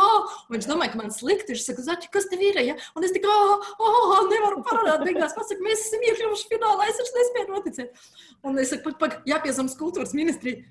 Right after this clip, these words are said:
Viņš saka, "Tu tikai šitādā stāvoklī nezvani." <laughs> Un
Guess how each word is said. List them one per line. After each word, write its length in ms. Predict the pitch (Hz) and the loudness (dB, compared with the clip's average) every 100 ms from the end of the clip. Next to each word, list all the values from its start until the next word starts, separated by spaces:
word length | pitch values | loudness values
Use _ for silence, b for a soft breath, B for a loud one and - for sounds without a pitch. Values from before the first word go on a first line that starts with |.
| _ | _
Viņš 100 | 226 220 | -6 -4
saka, 100 | 196 | -2
"Tu 100 | 254 | -2
tikai 160 | - 247 | 0 0
šitādā 400 | 320 285 240 - | 2 0 0 0
stāvoklī 560 | 247 349 311 285 269 | 2 4 4 2 2
nezvani." 480 | 330 339 311 285 320 | 2 2 0 -2 2
<laughs> 800 | 381 381 - 381 - 269 240 | 2 2 -2 -4 -6 -6 -6
Un 80 | - | -6